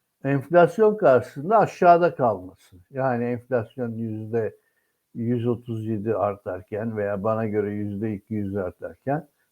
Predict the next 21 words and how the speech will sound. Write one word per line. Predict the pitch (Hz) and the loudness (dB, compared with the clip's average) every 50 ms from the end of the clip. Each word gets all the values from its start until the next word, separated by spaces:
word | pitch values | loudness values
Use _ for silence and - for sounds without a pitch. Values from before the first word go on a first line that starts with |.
| _ _ | _ _
kurun | - 131 127 135 131 123 | 0 2 2 4 4 4
yüzde | 127 127 127 127 127 135 147 | 2 2 2 0 2 4 4
otuz | 139 127 123 - - 120 120 120 | 4 4 2 0 -4 -4 -2 -2
dokuz | 123 117 - 131 113 120 - | -2 -2 -2 -4 -6 -2 2
artma | 120 123 127 123 - - 156 139 | 4 4 4 4 0 -2 -4 -4
sebebi | - - 139 113 98 101 104 107 143 190 226 - - - _ _ _ _ _ _ | -2 0 -2 -2 -2 -4 -4 2 2 2 2 2 0 -8 _ _ _ _ _ _
bu. | 160 151 151 156 175 226 202 156 - - - - _ _ _ _ _ _ _ _ _ _ _ _ | -2 -2 2 6 10 12 12 12 10 6 -2 -12 _ _ _ _ _ _ _ _ _ _ _ _
Ha, | _ 175 165 143 131 127 | _ 10 10 10 10 10
ama | 147 160 180 196 190 165 - - - _ _ _ _ _ _ _ _ _ _ - | 8 10 10 10 10 8 8 4 -2 _ _ _ _ _ _ _ _ _ _ -8
ben | 127 123 123 147 165 170 180 185 180 - - _ _ _ _ _ _ _ _ _ _ _ _ _ | -6 2 8 10 12 12 12 10 6 0 -8 _ _ _ _ _ _ _ _ _ _ _ _ _
bu | 131 117 117 151 160 170 | -6 0 2 2 6 10
da | 247 254 | 10 10
olabilir | 220 208 208 208 196 190 196 190 208 214 214 190 147 | 12 10 10 8 6 4 4 6 6 6 6 6 4
diye | 147 170 202 220 226 208 - - - | 4 6 6 6 6 4 2 -4 -10
not | 151 151 151 170 196 233 - - - | -10 -6 0 0 2 0 0 -4 -6
düşmüşüm. | 180 180 - - - 180 160 - - - 123 104 95 - _ _ _ _ _ _ _ _ _ _ - | -6 -6 -4 -4 -6 -6 -6 -6 -6 -8 -8 -10 -10 -14 _ _ _ _ _ _ _ _ _ _ -16
Ee, | 101 104 101 92 95 92 98 92 90 92 95 - 101 | -14 -14 -14 -14 -16 -16 -18 -18 -20 -20 -20 -14 -10
yıl | 101 113 123 131 120 110 107 | -4 -2 0 0 0 0 -2
başında | 107 - - - 113 101 98 98 135 175 208 196 - | -4 -6 -6 -10 -12 -10 -10 -8 -6 -8 -8 -8 -6
Türkiye'nin | - 123 110 117 - 120 113 113 113 113 110 | -6 -6 -6 -6 -6 -6 -4 -4 -6 -6 -6
başına | 104 104 - - 107 104 107 101 | -8 -8 -10 -12 -10 -10 -10 -10